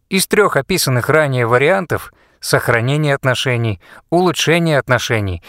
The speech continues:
и сохранение статуса КВО — третий вариант самый популярный. Я посоветовал Микки провести эксперимент. Предложил ему вообразить, что взмахом волшебной палочки –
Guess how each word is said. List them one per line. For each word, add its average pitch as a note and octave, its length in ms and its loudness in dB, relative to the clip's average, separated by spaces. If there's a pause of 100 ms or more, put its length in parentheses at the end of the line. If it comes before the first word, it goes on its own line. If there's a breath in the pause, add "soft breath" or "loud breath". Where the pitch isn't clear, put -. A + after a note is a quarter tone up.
(200 loud breath)
и F3+ 100 2
сохранение E3+ 760 2
статуса D3 520 0
КВО — C#3+ 420 0 (600)
третий G3 440 2
вариант E3 500 2
самый F#3 380 0
популярный. G2 800 -2 (1400)
Я F3 220 0
посоветовал F3+ 760 0
Микки A3+ 320 0
провести C3 640 -2
эксперимент. F3+ 880 0 (840)
Предложил E3 600 0
ему G3+ 280 2
вообразить, D#3 800 0
что - 240 -4
взмахом C3 500 2
волшебной B2 540 2
палочки – F#3 600 0